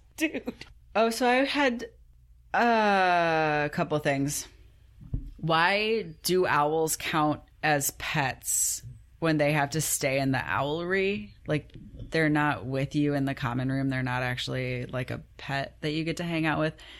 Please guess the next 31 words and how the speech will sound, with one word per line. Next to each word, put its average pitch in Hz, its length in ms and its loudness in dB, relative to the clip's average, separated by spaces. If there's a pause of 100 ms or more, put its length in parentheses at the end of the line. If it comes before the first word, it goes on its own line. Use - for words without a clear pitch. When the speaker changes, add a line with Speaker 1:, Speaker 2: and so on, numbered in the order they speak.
(220)
Speaker 2:
Also, 233 260 2
it 240 80 6
explicitly 214 800 2
says 170 420 2
a 156 100 0
cat 175 420 0
or 180 540 2 (180)
a, 180 80 2
a 180 40 0
toad 160 520 2
or 165 320 2
an 151 180 2
owl. 147 560 4
And 156 220 2
then 156 140 2
in 156 120 2
the 151 80 4
next 156 560 0
chapter, 196 580 0
Ron 151 380 2
brings 139 320 0
a 165 80 0
rat. 165 500 -2 (720)
Speaker 1:
It, 262 140 4
like, 269 360 0
doesn't, 196 380 2 (100)
it 220 60 -2
doesn't 254 220 0
make 202 160 2
any 147 140 -2
sense. - 480 -10